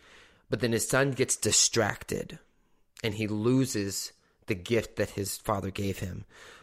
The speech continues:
But you see the father reaching for him by playing the violin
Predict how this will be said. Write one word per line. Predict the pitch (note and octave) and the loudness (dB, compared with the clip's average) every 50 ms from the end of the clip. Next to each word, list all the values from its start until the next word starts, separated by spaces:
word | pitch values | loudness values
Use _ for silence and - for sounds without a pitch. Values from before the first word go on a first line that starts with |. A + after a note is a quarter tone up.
| - _ | -6 _
But | - A#2+ | 0 2
you | A2 A#2+ B2 | 2 2 0
see | A2 - - C3+ C3+ C#3 | 0 0 0 2 2 4
the | B2 B2+ A#2+ | 4 2 0
father | - - A#2 A2 G#2+ G2 G2+ G2 F2+ - - F#2 | 0 0 0 0 0 0 0 -2 -2 -4 -6 -4
reaching | G#2 A#2 B2+ B2 B2 - - A#2+ G#2 | 0 0 0 2 0 0 -2 -2 -2
for | F#2+ - G2 G2 | -2 -2 -4 -4
him | G2+ G#2+ F#2+ F2+ G2 G2+ | -2 -4 -8 -8 -6 -4
by | G2 G2+ G2 | -4 -4 -2
playing | G2 - - - C3 A#2+ A#2 A2+ A2 A2+ A2 G#2+ - _ _ - - - _ | -4 -6 -6 -4 -4 -2 -2 -2 -2 -2 -4 -8 -12 _ _ -20 -20 -6 _
the | - A2 G2 | 0 0 2
violin | F#2+ A2+ G#2+ A2 G#2+ G#2 G#2 G#2 G#2 G2 F#2 F#2 F2+ - | 2 2 4 4 4 4 4 4 2 2 0 -2 -6 -8